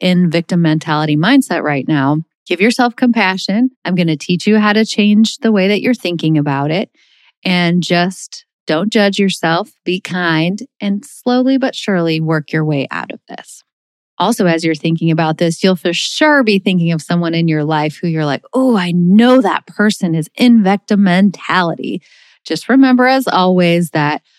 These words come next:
what other people think and say and do is out of your control. So even if you're listening to this podcast thinking, "Oh, this is perfect for my husband or my sister-in-law or whoever,"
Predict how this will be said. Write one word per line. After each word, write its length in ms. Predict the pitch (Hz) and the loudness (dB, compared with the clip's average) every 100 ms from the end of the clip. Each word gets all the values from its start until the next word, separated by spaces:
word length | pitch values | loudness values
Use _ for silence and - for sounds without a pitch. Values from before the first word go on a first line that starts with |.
| _ | _
what 180 | 175 175 - | -2 -2 -2
other 320 | 170 165 175 | -2 -2 -2
people 520 | - 175 165 175 175 | -4 -8 -4 0 0
think 600 | 170 - 165 165 175 - - | -2 -2 0 2 0 -4 -6
and 160 | 180 | -8
say 460 | - 165 156 160 156 | -4 -2 0 0 0
and 200 | 190 185 | 0 0
do 320 | 156 151 151 - | 0 0 0 0
is 240 | 165 156 - | -2 -4 -4
out 180 | 170 165 | -4 -2
of 160 | 160 156 | -2 -2
your 240 | 151 147 | -4 -4
control. 560 | - 160 - - - - - _ _ | -6 -8 -6 -8 -8 -10 -14 _ _
So 180 | - 190 | -6 -2
even 240 | 170 202 196 | 0 2 0
if 140 | 190 | 0
you're 120 | 185 | 0
listening 340 | 180 185 185 170 | 0 -2 -2 0
to 60 | |
this 240 | 156 160 - | -2 -4 -8
podcast 640 | - 147 160 - - - | -6 -6 -8 -10 -10 -10
thinking, 420 | - - - - - - | -10 -8 -8 -10 -8 -2
"Oh, 460 | 233 247 226 214 | 0 2 2 2
this 220 | 208 214 | 2 0
is 200 | 208 185 _ - | -2 -6 _ -4
perfect 480 | - 226 214 190 - | 0 0 0 -4 -6
for 240 | 190 185 180 | -4 -2 -2
my 140 | 202 | -2
husband 580 | 196 254 226 202 196 185 | 0 2 2 2 2 0
or 160 | 185 196 | 0 0
my 120 | 208 | 0
sister-in-law 800 | - 240 - 202 185 185 180 175 | 0 -2 0 -2 0 0 0 0
or 180 | 185 185 | -2 -2
whoever," 560 | 165 214 208 175 170 | 0 0 0 0 -2